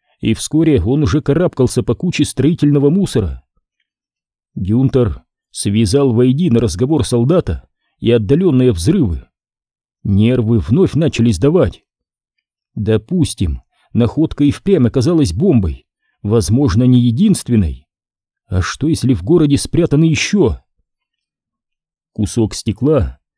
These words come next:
заскользил под ногой, и Гюнтер упал на что-то влажное и мягкое. Он упёрся коленями в наполовину засыпанный мусором труп.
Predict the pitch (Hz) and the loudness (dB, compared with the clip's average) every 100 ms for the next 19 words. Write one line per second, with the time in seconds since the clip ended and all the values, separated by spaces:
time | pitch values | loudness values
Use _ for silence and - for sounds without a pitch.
0 | _ - 85 117 - 131 120 180 - 113 | _ -12 -4 -2 0 0 0 0 0 -4
1 | 131 156 147 67 - _ _ _ _ - | -4 -2 -2 -2 -12 _ _ _ _ -4
2 | 110 104 170 127 143 92 120 - 170 151 | -4 -2 -2 0 0 0 -4 -2 -2 -2
3 | - - 151 117 131 165 104 143 127 80 | -4 -6 -2 0 2 2 2 0 0 0
4 | 110 143 190 - 101 76 67 _ _ _ | 0 0 0 -2 -6 -6 -10 _ _ _
5 | _ _ _ _ _ - 107 107 - 139 | _ _ _ _ _ -2 0 0 0 -2
6 | - 117 110 120 143 127 110 71 - _ | 0 -2 0 0 2 4 2 0 -8 _
7 | _ - 104 104 110 113 117 156 139 113 | _ -10 -4 0 0 0 -2 0 -2 0
8 | 127 - 165 127 123 123 156 - 139 117 | -2 -2 -2 0 2 2 0 0 2 0
9 | - 131 190 - - | 0 0 0 -2 -12